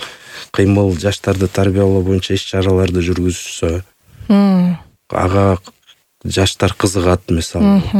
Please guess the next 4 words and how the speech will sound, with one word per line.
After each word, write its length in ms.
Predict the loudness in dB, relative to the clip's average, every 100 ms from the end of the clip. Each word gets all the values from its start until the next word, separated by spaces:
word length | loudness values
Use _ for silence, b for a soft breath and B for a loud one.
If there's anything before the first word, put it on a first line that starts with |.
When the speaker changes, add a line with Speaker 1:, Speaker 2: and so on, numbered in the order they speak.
| 2
Speaker 1:
Могу 920 | 2 0 -2 -2 -4 -4 -6 -6 -6 -8 -12 _ b b b -4
бүтүрүүчүлөр 760 | -2 0 0 0 0 2 2 -2 -14 _ _ _
кесиптик 520 | -2 -2 -2 -6 -6 -2
багыт 300 | 0 0 -2